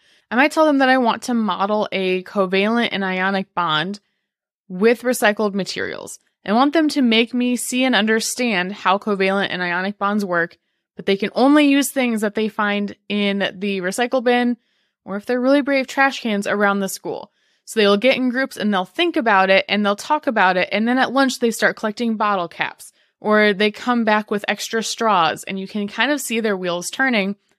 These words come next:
and then they present the idea to you. So that way, you know that they're understanding what's going on, but they still got to have that hands-on moment.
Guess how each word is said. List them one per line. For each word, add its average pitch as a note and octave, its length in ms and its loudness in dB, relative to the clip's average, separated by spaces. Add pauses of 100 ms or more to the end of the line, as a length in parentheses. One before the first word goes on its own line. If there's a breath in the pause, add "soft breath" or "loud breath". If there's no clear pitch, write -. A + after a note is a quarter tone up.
(140)
and A3 120 0
then A3 180 2
they G#3+ 240 4
present G#3+ 480 -4
the F#3+ 120 -4
idea F3+ 340 -2
to - 180 -8
you. F#3+ 420 0 (600)
So A3+ 100 0
that A3 240 2
way, B3 140 4
you A3 480 -2
know C#4 380 2
that F3+ 160 -2
they're F#3+ 200 2
understanding G3 640 -2
what's C#3 160 -10
going F#3 220 -6
on, G3+ 160 -2
but G3 120 -12
they F#3 80 -10
still G#3+ 360 -8
got - 240 -8
to F#3+ 80 -16
have F#3 220 -10
that F3 120 -6
hands-on F3 580 -10
moment. - 340 -20